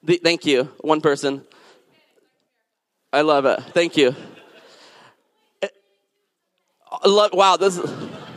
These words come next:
I feel like sometimes when I share this story in my own context, I won't speak about your fellowship, but, like, the unsanctified Caucasian guys are just, like, disappointed in me in our fellowship. They're like, "I thought he was one of us," and I'm like, "I, I, I,"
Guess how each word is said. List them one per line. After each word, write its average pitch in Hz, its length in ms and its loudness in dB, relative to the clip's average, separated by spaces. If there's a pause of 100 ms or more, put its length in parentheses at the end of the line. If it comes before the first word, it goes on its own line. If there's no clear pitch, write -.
(760)
I 190 120 0
feel 240 180 -2
like 247 200 0
sometimes 226 420 -2
when 226 100 2
I 208 80 2
share 202 180 0
this 190 160 0
story 185 460 0
in 165 180 -2
my 160 200 0
own 180 160 0
context, 196 440 -2
I 170 60 2
won't 170 140 0
speak 175 160 -2
about 151 160 2
your 160 120 0
fellowship, 185 600 0 (280)
but, - 60 -2
like, 160 180 0
the - 220 0
unsanctified 175 880 0
Caucasian 156 560 0
guys 165 260 0
are 165 60 0
just, 147 160 -4
like, 139 140 0
disappointed 147 520 -2
in 160 140 -2
me 170 140 0
in 160 60 0
our 160 120 0
fellowship. 175 680 0 (1300)
They're 139 100 2
like, 139 160 2
"I 143 60 0
thought 151 240 0
he 156 60 -2
was 151 140 0
one 151 160 -2
of 151 120 -2
us," 156 240 -2
and 139 80 -4
I'm 135 100 -2
like, 123 300 -2
"I, 143 180 -2
I, 151 180 -2 (920)
I," - 80 0